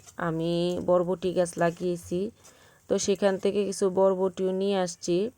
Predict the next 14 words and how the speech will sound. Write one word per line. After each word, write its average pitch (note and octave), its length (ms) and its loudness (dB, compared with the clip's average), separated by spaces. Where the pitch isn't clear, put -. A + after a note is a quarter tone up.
ভাবলাম F#3+ 400 6
যে F#3 140 4
আজকে F#3 300 0
কাঁঠালের F#3 440 0
বিচি G3+ 320 -4
দিয়ে F#3+ 360 4
আর F3+ 320 0
হয়েছে F#3 300 -2
শিং F#3+ 220 -4
মাছ F3+ 260 -2
দিয়ে G3 200 2
বরবটিও F#3 640 2
রান্না F#3 320 0
করব। F#3 520 0